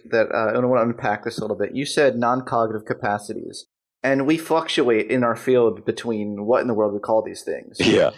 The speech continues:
Speaker 1: I mean, depending on our mood, you know.
Speaker 2: Yeah.
Speaker 1: Like, <laughs> and so it might be like if we didn't have a good meal, we'll say traits. If we, like,
Speaker 2: Totally.
Speaker 1: if we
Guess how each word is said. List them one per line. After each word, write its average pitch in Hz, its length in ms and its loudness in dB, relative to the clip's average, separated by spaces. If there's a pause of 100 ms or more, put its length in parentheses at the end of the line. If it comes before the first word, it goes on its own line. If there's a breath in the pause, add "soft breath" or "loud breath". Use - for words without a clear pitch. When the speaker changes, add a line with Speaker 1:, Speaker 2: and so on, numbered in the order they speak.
(160 loud breath)
Speaker 1:
I 110 80 -4
mean, 123 100 0
depending 120 380 -2
on 110 100 0
our 104 80 0
mood, 110 400 0 (240 soft breath)
you 107 100 -2
know. 98 140 -2
Speaker 2:
Yeah. - 240 2
Speaker 1:
Like, 214 1000 0
<laughs> - 20 -2
and 190 720 0
so 147 280 4
it 135 60 2
might 143 200 0
be 147 80 0
like 127 300 4
if 131 160 2
we 131 100 2
didn't 131 200 0
have 127 120 2
a 123 60 2
good 113 360 -2 (140)
meal, 123 420 4
we'll 113 140 4
say 107 320 0
traits. - 800 -4
If 123 180 -2
we, 127 180 4
like, 117 380 2
Speaker 2:
Totally. - 320 0
Speaker 1:
if 139 140 -2
we 127 100 4